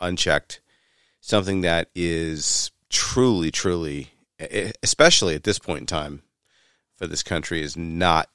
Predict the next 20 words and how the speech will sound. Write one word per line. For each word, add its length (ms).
needed. 520
Uh, 240
what 220
we 140
need 260
things, 720
uh, 160
to 120
do 240
right 220
now 240
is 140
to 140
unify 500
us 380
and 140
to 60
bring 180
us 120
together, 540